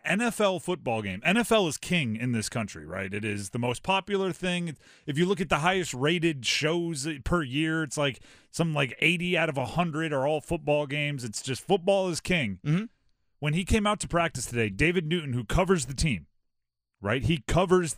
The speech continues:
Speaker 1: like, he's there, every media availability.
Speaker 2: For E S P N.
Speaker 1: Yes. He had to note that Bryce Young was practicing and his right ankle was taped because up until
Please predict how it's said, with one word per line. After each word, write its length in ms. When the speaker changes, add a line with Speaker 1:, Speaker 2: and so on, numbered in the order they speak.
Speaker 1:
like, 180
he's 240
there, 440
every 260
media 300
availability. 680
Speaker 2:
For 160
E 100
S 140
P 160
N. 100
Speaker 1:
Yes. 320
He 140
had 240
to 140
note 480
that 260
Bryce 400
Young 400
was 240
practicing 800
and 180
his 160
right 420
ankle 360
was 180
taped 400
because 340
up 220
until 580